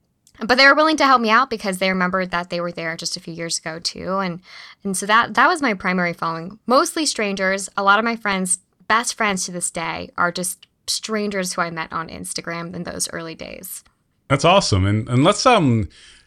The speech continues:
Speaker 2: continue with your self-education journey, because I think it's, like, Warren Buffett who said, like, "Formal education will make you a living, but self-education will make you, uh, a fortune."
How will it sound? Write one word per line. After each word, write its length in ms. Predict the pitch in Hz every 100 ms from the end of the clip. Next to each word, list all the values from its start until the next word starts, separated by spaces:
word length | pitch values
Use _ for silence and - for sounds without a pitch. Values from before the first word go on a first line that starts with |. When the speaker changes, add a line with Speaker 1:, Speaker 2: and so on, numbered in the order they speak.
| _
Speaker 2:
continue 480 | - 127 - 147 139
with 240 | 123 120
your 500 | 117 110 101 95 90 -
self-education 1080 | - - 120 - 113 113 - 104 101 95
journey, 400 | 87 92 87 87 82
because 400 | 92 104 95 95
I 60 |
think 100 | 98
it's, 80 | 147
like, 140 | 107
Warren 260 | 95 107 98
Buffett 260 | 92 98 92
who 60 |
said, 240 | 92 98 90
like, 240 | 92 90 - _ _ _
"Formal 360 | - 156 165
education 520 | 151 131 127 123 117 113
will 40 |
make 160 | 104 101
you 120 | 101
a 20 |
living, 380 | 95 98 95 92
but 140 | 92
self-education 760 | - 104 98 104 101 - 92 98
will 60 | 87
make 220 | 87 -
you, 340 | 87 85 80
uh, 180 | - 85
a 80 | 90
fortune." 480 | - 127 - 85 80